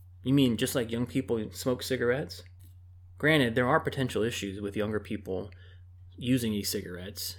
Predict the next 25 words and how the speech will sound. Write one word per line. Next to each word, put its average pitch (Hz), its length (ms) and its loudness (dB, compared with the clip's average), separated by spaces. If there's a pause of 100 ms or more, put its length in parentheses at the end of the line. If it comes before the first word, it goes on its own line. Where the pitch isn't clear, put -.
and 135 240 2
regular 90 260 -6
cigarettes, - 560 -8 (580)
given 127 200 4
the 113 80 4
fact 117 160 2
that 113 80 -4
their 107 100 2
bodies 113 360 0
are 110 60 -2
still 104 280 -4
developing, 113 680 -2 (280)
their 113 80 0
brainstem 113 600 0
is 104 80 -4
still 101 240 0
in 101 140 -2
development. 92 540 -8 (1200)
According 180 300 10
to 175 80 6
the 139 40 6
Centers 139 320 6
for - 140 -4
Disease 110 360 -2
Control, 95 520 -2